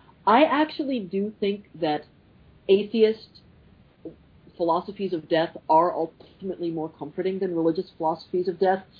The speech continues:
because they're not based on lies. You know, I used to t-, tell myself all kinds of bullshit about death, and I always kind of had this little questioning, I always just had this little doubt, as always this little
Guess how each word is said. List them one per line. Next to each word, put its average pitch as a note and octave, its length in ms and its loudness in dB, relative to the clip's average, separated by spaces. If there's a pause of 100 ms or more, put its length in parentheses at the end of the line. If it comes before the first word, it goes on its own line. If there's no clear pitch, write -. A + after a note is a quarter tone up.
(180)
because A#3 240 4
they're B3 80 4
not A3+ 220 2
based G#3+ 200 2
on G#3 140 -6
lies. G#3+ 320 -4 (120)
You F#3+ 120 0
know, D#3+ 160 0
I E3 160 0
used F#3+ 300 0
to G#3 80 2 (340)
t-, G3 80 -10 (140)
tell E3+ 120 -2
myself F3 360 0
all D3 120 2
kinds F#3 220 -4
of G3 100 -2 (600)
bullshit F3+ 560 4
about D#3+ 520 0
death, F#3+ 320 0 (760)
and B3+ 100 4
I A#3+ 80 6
always D#4 400 4
kind D4+ 100 -6
of A#3 60 -6
had A3 120 -4
this F#3+ 140 0
little G3 180 0
questioning, A3 560 -4
I F3 40 0
always G3+ 180 2
just A3 180 -12
had G3+ 140 -6
this G3+ 120 -2
little G3+ 180 0
doubt, F3 420 4
as E3+ 120 -6
always E3 300 -4
this E3+ 200 -2
little F3 160 -2